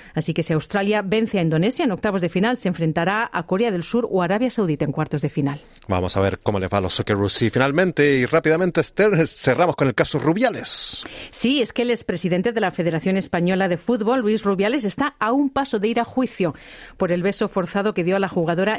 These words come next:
Speaker 1: Jenny Hermoso en la final del Mundial de Australia del pasado año aquí en Sydney. Tras concluir la instrucción del caso, el magistrado encargado de la investigación propuso el jueves que Rubiales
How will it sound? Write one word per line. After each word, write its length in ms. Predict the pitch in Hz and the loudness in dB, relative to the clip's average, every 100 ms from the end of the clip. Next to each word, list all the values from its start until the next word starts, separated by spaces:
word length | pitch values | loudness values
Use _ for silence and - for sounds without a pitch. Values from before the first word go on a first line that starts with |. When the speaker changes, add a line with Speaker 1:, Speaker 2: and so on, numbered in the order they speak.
| 185 | -2
Speaker 1:
Jenny 280 | 190 185 170 | 0 0 0
Hermoso 340 | 156 196 285 | 0 0 0
en 80 | 226 | -2
la 80 | 170 | 0
final 300 | 170 180 175 | 0 0 2
del 100 | 170 | 2
Mundial 240 | 165 190 | 2 0
de 80 | 175 | -2
Australia 420 | - 254 254 170 | 0 0 0 0
del 140 | 151 | 0
pasado 300 | 151 - 180 | -2 -2 0
año 200 | 185 170 | 0 0
aquí 300 | 165 - 185 185 | 0 0 -2 0
en 200 | 180 160 | 0 0
Sydney. 480 | - 214 185 165 151 - - - - - | 0 0 2 0 -2 -10 -20 -20 -20 -6
Tras 240 | 208 202 - | -2 -2 0
concluir 440 | 196 185 220 220 | -2 0 0 2
la 60 | 208 | 0
instrucción 580 | - 190 - 208 196 | 0 -2 -2 0 0
del 200 | 180 165 | 0 0
caso, 300 | - 220 - | 0 -4 0
el 100 | 311 | -2
magistrado 460 | 196 185 185 202 208 | -2 -2 -2 -2 0
encargado 480 | 208 180 175 185 208 | 0 0 0 0 0
de 80 | 180 | 0
la 80 | |
investigación 680 | 170 175 - 202 175 233 254 | 0 0 -2 -2 -2 0 0
propuso 460 | - 185 - 294 214 | 0 0 0 -2 -2
el 60 | |
jueves 380 | 180 208 254 285 | -2 -2 0 -2
que 100 | - | -2
Rubiales 520 | 175 160 190 220 240 | 0 0 0 0 -4